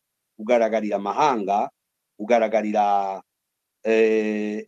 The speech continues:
Nations Unies, ugaragarira Human Rights Watch, ugaragarira ibihugu bikomeye,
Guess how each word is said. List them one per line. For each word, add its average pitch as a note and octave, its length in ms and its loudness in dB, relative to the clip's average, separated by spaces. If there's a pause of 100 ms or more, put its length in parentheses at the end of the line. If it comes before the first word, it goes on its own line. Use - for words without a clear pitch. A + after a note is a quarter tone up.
Nations D#3 540 0
Unies, D3+ 360 -4 (440)
ugaragarira A#2 840 0
Human C#3+ 440 -2
Rights C#3+ 300 -2
Watch, C#3+ 580 -4 (800)
ugaragarira A#2+ 920 -2 (1300)
ibihugu D3+ 680 -2
bikomeye, C#3 760 -4